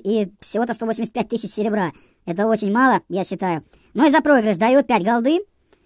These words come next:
Вот, там за выигрыш дали десять-десять голды. Хотя, видите, десять-десять дали. Десять-десять, хотя там первое место не по маякам. Непонятно, за что дали десять и десять. Странно.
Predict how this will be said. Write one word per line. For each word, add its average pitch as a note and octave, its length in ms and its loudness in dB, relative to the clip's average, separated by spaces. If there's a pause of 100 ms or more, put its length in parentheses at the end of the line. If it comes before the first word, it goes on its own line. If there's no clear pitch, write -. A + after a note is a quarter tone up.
(180)
Вот, A3+ 260 0
там B3+ 160 4
за A3+ 120 2
выигрыш G#3+ 280 0
дали G3+ 220 0
десять-десять G#3 580 -2
голды. F#3 260 -2
Хотя, C4 460 0 (300)
видите, A#3 300 -2
десять-десять G#3 560 -4
дали. F3 260 -2 (720)
Десять-десять, A3+ 680 -4
хотя A3 240 -6
там A#3+ 200 -4 (300)
первое A#3+ 240 2
место A#3+ 200 -2
не A#3+ 100 -2
по A3+ 80 -4
маякам. A#3 380 -2
Непонятно, G#3+ 360 -4
за G#3+ 100 -2
что A3 160 -6
дали G3 180 -2
десять G3+ 280 -6
и A#3 40 -8
десять. G#3 340 -8 (600)
Странно. E3+ 540 -4